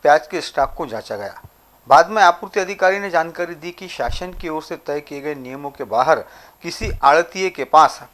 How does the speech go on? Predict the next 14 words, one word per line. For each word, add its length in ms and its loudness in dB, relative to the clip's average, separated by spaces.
प्याज 280 6
नहीं 220 -4
रखी 200 -8
गई 140 -12
है, 180 -16
बल्कि 280 2
तय 260 6
की 200 -10
गई 180 -6
सीमित 360 -8
सीमा 360 -2
से 360 -6
काफ़ी 360 -2
कम 320 2